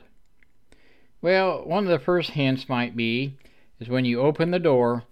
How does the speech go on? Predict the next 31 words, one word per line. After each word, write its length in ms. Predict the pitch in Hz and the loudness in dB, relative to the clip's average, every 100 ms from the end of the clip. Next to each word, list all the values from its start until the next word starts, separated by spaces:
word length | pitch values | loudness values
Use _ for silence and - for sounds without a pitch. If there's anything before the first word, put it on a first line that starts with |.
| - - - - - | -20 -20 -20 -20 -6
it 140 | 123 - | -6 -4
smells 320 | 135 135 123 | -2 0 0
like 180 | 120 117 | -4 -4
something 460 | 135 131 139 135 | -4 -2 -2 -4
has 120 | 120 | -4
died 360 | 110 113 110 104 | 0 0 0 -2
inside. 560 | 107 104 104 87 - - - - - _ - - - - - - - - - 139 | -6 -6 -8 -10 -16 -20 -20 -20 -20 _ -20 -20 -20 -20 -20 -20 -20 -20 -14 -8
Someone 420 | 123 180 202 185 | 4 6 6 4
has 300 | 147 139 - - - | 4 2 0 -12 -6
come 180 | 147 147 | 0 0
up 160 | 139 | 0
with 160 | 135 127 | -2 -4
this 220 | 113 - | -8 -6
list 420 | 123 131 113 - | -2 2 0 -2
I 80 | 117 | -8
found 560 | - 113 113 120 120 - - - - - - - - - | -4 -4 -2 -2 -4 -8 -18 -20 -20 -20 -20 -20 -20 -10
on 160 | 117 117 | -4 -2
the 180 | 117 127 | 0 0
internet, 400 | 127 117 113 117 | 0 0 -2 -6
which, 240 | 113 - - - - - | -8 -10 -16 -20 -20 -18
uh, 260 | - 117 117 | -12 -10 -6
can 140 | - 131 | -2 2
help 280 | 160 175 | 4 4
you 120 | 196 170 | 2 0
determine 560 | 160 - 151 139 131 | 0 0 -2 0 0
whether 240 | 127 123 117 | 0 0 0
our 100 | 117 | -2
food 320 | 127 127 117 | -2 0 -2
has 100 | 123 | -4
gone 280 | 120 113 107 | -4 -2 -2
bad 340 | 101 101 | -2 -4